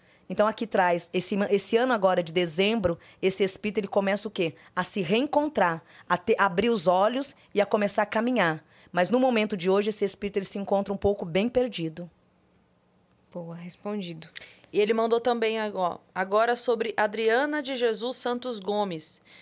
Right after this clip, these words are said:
Speaker 3: dezoito de dois de setenta e cinco, viúva há nove anos. Alguma novidade sobre a vida amorosa?
Speaker 1: Sim, setembro, é porque até hoje uma, é, teve uma viuvez, né?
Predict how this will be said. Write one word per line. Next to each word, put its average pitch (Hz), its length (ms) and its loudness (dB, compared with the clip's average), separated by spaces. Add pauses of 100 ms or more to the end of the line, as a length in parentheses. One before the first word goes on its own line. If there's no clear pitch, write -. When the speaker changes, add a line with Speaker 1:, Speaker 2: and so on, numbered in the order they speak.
(240)
Speaker 3:
dezoito 185 460 -6
de 196 100 -10
dois 190 200 -2
de 196 60 -8
setenta 208 340 -8
e 220 60 -8
cinco, 170 280 -10
viúva 180 440 -4
há 185 120 -2
nove 208 400 0
anos. 180 500 -4 (300)
Alguma 226 340 2
novidade 202 460 -2
sobre 190 260 -8
a 196 40 -2
vida 196 180 -6
amorosa? 190 540 -2 (400)
Speaker 1:
Sim, 175 360 -2
setembro, 247 880 2
é 196 100 4
porque 240 320 0
até 214 240 2
hoje 185 500 2
uma, 175 360 0
é, 170 100 4
teve 202 320 0
uma 190 120 4
viuvez, 180 600 2
né? 220 240 0